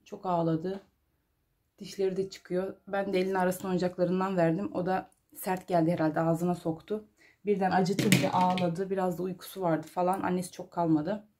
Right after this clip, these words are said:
Tabii o ağlayınca sonuçta biz de huzursuz oluyoruz. Ondan dolayı çok fazla oturmadan kalktı, geri gitti.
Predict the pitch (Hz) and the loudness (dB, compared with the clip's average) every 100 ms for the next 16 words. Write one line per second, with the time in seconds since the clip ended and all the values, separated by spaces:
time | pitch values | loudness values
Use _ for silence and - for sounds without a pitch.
0 | _ _ _ _ - _ _ _ _ _ | _ _ _ _ -20 _ _ _ _ _
1 | _ _ _ _ _ _ _ - 220 202 | _ _ _ _ _ _ _ -8 -4 0
2 | 196 202 208 214 190 202 208 208 180 214 | 2 2 2 0 -2 -4 -4 -6 -6 -6
3 | 202 202 196 190 190 - 202 170 190 190 | -4 -4 -4 -6 -8 -4 0 0 0 -2
4 | 190 196 196 185 175 202 208 _ _ _ | -4 -2 -2 -2 0 0 -4 _ _ _
5 | _ _ _ _ _ _ _ _ _ _ | _ _ _ _ _ _ _ _ _ _
6 | _ _ _ _ - 226 202 185 185 185 | _ _ _ _ -20 -12 -8 -6 -4 -6
7 | 196 196 175 185 175 175 - 175 175 180 | -6 -4 -4 -4 -6 -8 -8 -4 -2 -2
8 | 160 - 240 247 | -4 -6 -14 -14